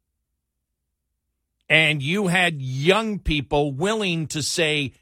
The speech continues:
"Yes." The beheading of babies,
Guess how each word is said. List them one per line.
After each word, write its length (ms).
"Yes." 880
The 160
beheading 680
of 420
babies, 960